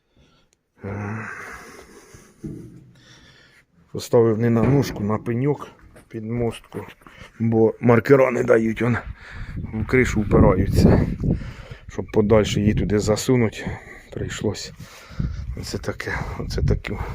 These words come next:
на пеньочок підставити, не на ножку. Так, все. Ну, мов, все. Усе, мов, розказав. А вам рішать,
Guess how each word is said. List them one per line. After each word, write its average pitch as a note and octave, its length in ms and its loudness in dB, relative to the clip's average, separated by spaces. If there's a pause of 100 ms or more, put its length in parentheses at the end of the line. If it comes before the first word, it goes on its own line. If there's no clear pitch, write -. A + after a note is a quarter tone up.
(1800)
на F#2 120 -10
пеньочок G2+ 460 -8
підставити, - 680 -10
не F2+ 80 -8
на F2 140 -12
ножку. F2 340 -14 (2000)
Так, E3+ 380 2 (200)
все. F#3+ 340 4 (2250)
Ну, D3+ 100 0
мов, D#3 260 4
все. F#2 340 -6 (720)
Усе, G#2+ 280 -2
мов, G#2 240 2
розказав. C3 720 2 (2500)
А A2+ 80 -2
вам A2+ 260 2
рішать, B2 540 0